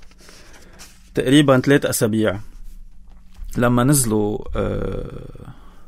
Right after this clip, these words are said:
ما يتعارف على تسميته شباب الموتسيك،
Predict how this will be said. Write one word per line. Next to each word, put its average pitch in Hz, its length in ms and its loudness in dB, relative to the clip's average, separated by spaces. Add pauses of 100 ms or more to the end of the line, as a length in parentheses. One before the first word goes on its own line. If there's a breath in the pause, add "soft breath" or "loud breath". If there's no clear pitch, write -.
(540 soft breath)
ما 120 600 4 (140)
يتعارف 120 680 4
على 113 160 0
تسميته 123 540 2
شباب 123 360 4
الموتسيك، 117 720 0